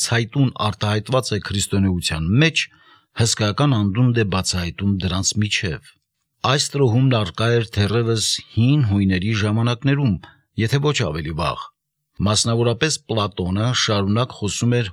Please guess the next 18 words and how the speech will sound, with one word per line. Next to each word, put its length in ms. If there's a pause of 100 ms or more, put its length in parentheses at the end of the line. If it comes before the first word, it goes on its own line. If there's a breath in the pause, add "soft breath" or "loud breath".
հոգու 320
անմահության 680
մասին, 400 (420 loud breath)
նկարագրելով 840 (120)
կեցության 760 (160)
առանձնահատուկ 840
ոլորտ, 640 (320 loud breath)
որը 280
բնակեցված 920
է 60 (240)
իդեալական 680
անփոփոխ 680
էակներով։ 800 (480)
Դրանք 440
էլ 100 (220)
հենց 240
հոգին 400
են։ 120